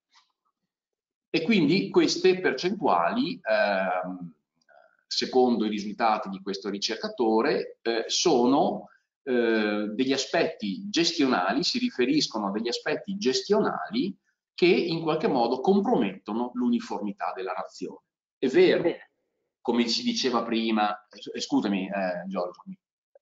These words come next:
Speaker 2: No, dicevo, sì, sì, abbiamo visto, direi se possiamo andare avanti perché c'è anche, dobbiamo tenere presente il problema
Speaker 1: Certo.
Speaker 2: anche del tempo a nostra
Speaker 1: Certo,
Speaker 2: disposizione.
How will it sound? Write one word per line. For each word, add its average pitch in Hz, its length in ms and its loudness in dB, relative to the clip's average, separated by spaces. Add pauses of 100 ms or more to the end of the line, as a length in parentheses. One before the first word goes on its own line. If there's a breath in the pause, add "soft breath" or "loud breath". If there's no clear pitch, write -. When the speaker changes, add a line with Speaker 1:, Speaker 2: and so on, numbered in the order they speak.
(140)
Speaker 2:
No, 147 200 2
dicevo, 135 340 4
sì, - 160 -6
sì, 135 280 2
abbiamo 117 840 2
visto, 135 320 -2 (160)
direi 135 420 4
se - 240 -8
possiamo 139 360 0
andare 143 220 4
avanti 135 520 0
perché 123 240 -4
c'è - 140 -12
anche, 113 460 -2 (120)
dobbiamo 117 240 -2
tenere 127 220 0
presente 123 460 -2
il - 800 -4
problema 123 140 4
Speaker 1:
Certo. 117 180 -2
Speaker 2:
anche - 160 -10
del 110 220 0
tempo 127 440 0
a 123 40 4
nostra 117 340 -6
Speaker 1:
Certo, - 200 -8
Speaker 2:
disposizione. - 460 -10